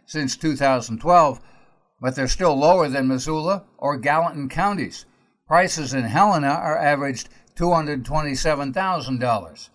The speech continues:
In Missoula, home prices averaged two hundred and seventy thousand dollars, and in Bozeman, almost three hundred and forty-eight thousand dollars. Renters are finding it harder as well.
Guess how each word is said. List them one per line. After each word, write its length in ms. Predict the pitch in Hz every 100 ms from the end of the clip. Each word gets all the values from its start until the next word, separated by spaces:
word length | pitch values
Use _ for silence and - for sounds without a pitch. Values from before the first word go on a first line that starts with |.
| _ _ _
In 180 | 147 147
Missoula, 540 | 135 127 160 185 147
home 260 | 127 151 139
prices 420 | 143 147 135 131
averaged 460 | 147 143 131 123 - _ _
two 200 | - 175
hundred 280 | 147 147 135
and 140 | 117
seventy 540 | 113 - 170 214 180 123
thousand 480 | 135 131 113 110 113
dollars, 420 | 107 117 151 - _ _
and 220 | - 123 127
in 140 | 113
Bozeman, 540 | 113 175 214 - 156
almost 600 | 165 147 143 143 143 - - _ _ -
three 240 | 175 185
hundred 360 | 147 190 180 175
and 200 | 175 170
forty-eight 680 | 185 185 190 - 208 190 -
thousand 440 | 117 - 107 113
dollars. 500 | 123 120 98 82 - - _ _ _ _ _ _ _ _ _ _
Renters 580 | 113 151 214 175 165 160
are 80 | 139
finding 420 | 160 170 175 147
it 140 | 139
harder 360 | 127 165 165 139
as 140 | 131
well. 380 | 135 175 156 127